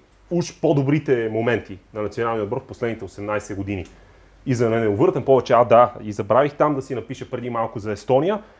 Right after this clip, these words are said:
Ей, тук съм оставил Естония. Доказано уредения матч, който си остава черно, ама катранено черно петно в историята на българския футбол.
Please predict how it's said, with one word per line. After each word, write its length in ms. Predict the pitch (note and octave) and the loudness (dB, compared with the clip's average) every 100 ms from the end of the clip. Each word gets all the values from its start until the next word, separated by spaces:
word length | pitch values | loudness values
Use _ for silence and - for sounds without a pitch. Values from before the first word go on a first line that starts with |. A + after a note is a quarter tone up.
| _ - | _ 0
Ей, 200 | C#3 C3+ | 0 0
тук 220 | C3+ - | -2 -4
съм 160 | A#2 | -8
оставил 420 | G#2+ - G#2 G2+ G2+ | -6 -2 -2 0 -2
Естония. 460 | - B2+ A#2 F2 E2+ | -2 -2 -2 -4 -8
Доказано 480 | G2 - C#3 D3 D#3 | -6 4 4 4 0
уредения 500 | B2+ A2 G#2+ D3+ D#3+ | 2 2 2 2 2
матч, 320 | E3+ F3+ - - _ _ _ _ - | 0 0 -2 -20 _ _ _ _ 2
който 260 | D3+ D#3 | 2 2
си 140 | D#3 B2+ | -4 -8
остава 480 | - C#3+ D3+ D#3+ - - _ _ _ | -2 2 2 2 -2 -18 _ _ _
черно, 460 | - D#3 F3 F#3 F3+ | 2 4 6 2 -2
ама 240 | B2 A2 | -2 -2
катранено 560 | - G2+ C3+ D#3+ F3+ D#3 | -4 -2 2 2 2 0
черно 380 | D3 D3+ C#3 B2+ | -2 -2 -2 -2
петно 280 | B2+ C#3 C#3 | -4 -2 -4
в 60 | |
историята 440 | - - A#2+ G#2 G#2+ | -4 -2 -2 -2 -4
на 60 | |
българския 420 | G2+ G#2 F#2+ - | -4 -4 -4 -8
футбол. 340 | - G#2 F2 | -8 -8 -8